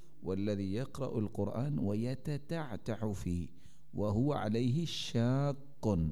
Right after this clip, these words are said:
وہاں لفظ آگے ہیں کہ اس پہ مشقت ہوگی، لیکن اس کے نتیجے میں اس کو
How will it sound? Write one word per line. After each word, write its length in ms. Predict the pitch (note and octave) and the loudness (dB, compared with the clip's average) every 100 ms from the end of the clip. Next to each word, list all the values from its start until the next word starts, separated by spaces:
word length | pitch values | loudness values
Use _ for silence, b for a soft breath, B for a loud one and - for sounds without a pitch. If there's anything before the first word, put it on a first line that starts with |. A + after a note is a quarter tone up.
| - b b b - | -2 b b b -2
وہاں 200 | G#2+ B2 | 2 4
لفظ 440 | A#2 E3+ F3+ - | 4 2 -2 -2
آگے 300 | A#2 G2+ G2+ | 0 0 2
ہیں 180 | A2 C#3 | 2 2
کہ 160 | - C3 | -2 -4
اس 180 | G2+ | -4
پہ 60 | C#3+ | 2
مشقت 640 | B2+ G2+ B2+ - - F#3+ | 2 2 -4 -6 -6 -2
ہوگی، 360 | C3+ F#2+ F#2+ A2+ - B B B - | 0 0 0 -2 -4 B B B -6
لیکن 220 | G#2 A#2 | -4 -2
اس 140 | A2 | -2
کے 140 | - A2 | 0 0
نتیجے 440 | G2 G2 F#2+ G2 | 0 -2 -4 -2
میں 140 | F2+ F2 | -2 -4
اس 120 | - | -6
کو 200 | E2+ | -10